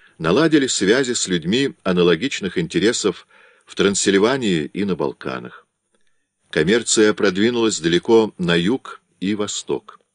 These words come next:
Товары кавказского типа были принесены как в Днепровский, так и в Верхневолжский регионы. Раскрашенная керамика района Среднего Днепра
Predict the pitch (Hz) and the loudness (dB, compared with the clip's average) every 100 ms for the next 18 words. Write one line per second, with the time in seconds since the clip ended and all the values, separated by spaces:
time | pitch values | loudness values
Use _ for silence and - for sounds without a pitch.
0 | _ _ _ _ _ 78 78 107 113 117 | _ _ _ _ _ -4 0 2 2 0
1 | 107 - 113 - - 107 101 - 143 110 | -4 -2 -2 -2 0 2 2 2 0 2
2 | 82 - - - - 87 127 117 95 87 | -2 -4 -20 -20 -4 0 2 2 0 -2
3 | 87 - 82 80 73 - - 85 78 - | -2 -2 0 0 0 -6 -6 -4 -4 -8
4 | - _ _ _ 73 73 69 82 - 85 | -20 _ _ _ -10 -10 -4 -4 2 4
5 | 117 - - 143 156 _ _ _ _ 92 | 4 2 -4 -4 -4 _ _ _ _ -4
6 | 123 135 135 113 71 90 110 - 113 98 | -2 0 0 -2 -2 -2 -2 -8 -8 -2
7 | 78 90 - - 98 92 87 87 71 71 | 0 0 -4 -10 -8 -6 -4 -4 -2 -2
8 | 71 - _ _ _ _ _ _ _ _ | -6 -10 _ _ _ _ _ _ _ _
9 | _ _ _ _ _ - 98 - 127 139 | _ _ _ _ _ -4 -2 0 0 -2
10 | - 127 123 117 117 123 123 101 - 85 | -2 0 2 2 2 2 0 -4 0 2
11 | 85 92 90 - 90 82 82 85 76 82 | 2 0 -2 -2 -2 -2 0 -2 -2 -6
12 | - 139 151 | -4 -2 -2